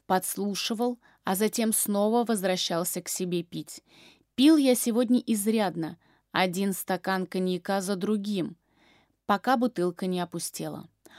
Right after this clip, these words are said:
Ольга, зараза, принесла мне только одну бутылку, а я ведь просил две. Прошёл ещё час, и я, не в силах больше терпеть эту тишину, подошёл к двери и распахнул её.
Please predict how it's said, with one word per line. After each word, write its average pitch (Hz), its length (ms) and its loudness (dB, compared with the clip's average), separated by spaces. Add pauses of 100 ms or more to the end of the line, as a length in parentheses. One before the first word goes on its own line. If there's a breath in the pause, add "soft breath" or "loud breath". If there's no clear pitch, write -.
(240 loud breath)
Ольга, 220 340 4
зараза, 170 480 0
принесла 180 520 0
мне 190 180 0
только 185 400 2
одну 202 240 -2
бутылку, 160 640 -6 (180)
а 196 180 -2
я 214 160 2
ведь 226 220 -4
просил 233 520 -2
две. 196 420 -2 (540)
Прошёл 254 400 6
ещё 285 300 4
час, 226 480 0 (380 loud breath)
и 214 100 0
я, 226 200 6
не 277 120 10
в - 60 0
силах 262 380 2
больше 226 360 0
терпеть 208 540 -2
эту 202 240 -2
тишину, 190 540 -2
подошёл 202 520 0
к 180 100 -12
двери 190 500 0
и 202 100 2
распахнул 190 720 -2
её. 160 240 -6